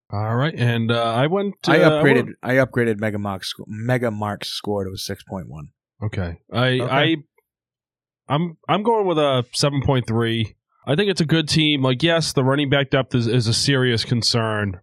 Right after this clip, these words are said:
Speaker 1: but he's got, he's got players everywhere else. I, I'm, don't get me wrong. I'd love to see another running back on this roster, but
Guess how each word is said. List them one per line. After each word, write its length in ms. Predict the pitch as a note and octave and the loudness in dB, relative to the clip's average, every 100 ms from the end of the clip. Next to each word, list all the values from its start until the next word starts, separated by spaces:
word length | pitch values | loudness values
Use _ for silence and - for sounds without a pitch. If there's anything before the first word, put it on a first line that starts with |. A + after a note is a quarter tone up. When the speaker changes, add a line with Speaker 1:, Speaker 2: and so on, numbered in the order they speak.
| _ | _
Speaker 1:
but 240 | B2 A#2 - | -2 0 2
he's 220 | C3 A2+ | 2 2
got, 260 | D#3+ E3 - _ _ _ - | 2 0 -2 _ _ _ -2
he's 160 | B2 | 0
got 180 | C#3+ F3 | 2 0
players 300 | D#3+ C3+ B2 | 2 2 2
everywhere 360 | A2+ G2+ F#2 E2+ | 2 0 0 -2
else. 200 | D#2+ A2+ | -2 -2
I, 120 | A2 | -2
I'm, 240 | G#2 A#2 - _ _ _ _ - - - _ | 0 -2 -4 _ _ _ _ -20 -20 -20 _
don't 140 | E3 D#3+ | 0 2
get 80 | D3 | 2
me 60 | |
wrong. 240 | B2+ A#2+ B2 | 2 0 0
I'd 140 | C3+ | 2
love 160 | D3 C#3+ | 2 2
to 80 | |
see 460 | C#3 C#3+ B2+ A#2+ A2+ - | 0 2 2 0 -2 -2
another 380 | B2 B2+ B2 A#2+ | 0 2 4 2
running 300 | A#2+ A#2+ A2+ | 2 0 2
back 240 | A#2 A2+ | 0 2
on 120 | A#2 | 0
this 180 | A2 G2+ | 0 0
roster, 440 | A#2 A2+ G#2+ A#2+ A2 | 2 0 0 0 0
but 300 | G#2 G2+ | 0 0